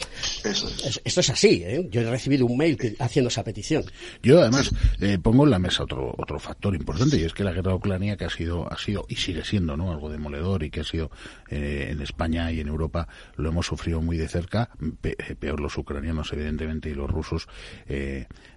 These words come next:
Speaker 3: eh, no somos conscientes de que hay guerras constantes. O sea, nos,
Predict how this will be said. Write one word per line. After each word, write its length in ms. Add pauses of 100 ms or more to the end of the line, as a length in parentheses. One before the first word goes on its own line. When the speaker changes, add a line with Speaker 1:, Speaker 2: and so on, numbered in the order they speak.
Speaker 3:
eh, 320
no 160
somos 260
conscientes 360
de 100
que 120
hay 80
guerras 340
constantes. 240 (480)
O 40
sea, 180
nos, 160